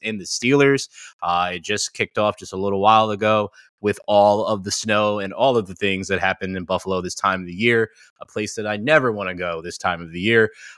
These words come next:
Uh, but we'll definitely get into the biggest upset, uh, that happened.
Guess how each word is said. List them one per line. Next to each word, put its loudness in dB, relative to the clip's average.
Uh, 0
but -4
we'll -4
definitely 2
get -2
into -4
the -2
biggest 0
upset, -4
uh, -6
that -2
happened. -4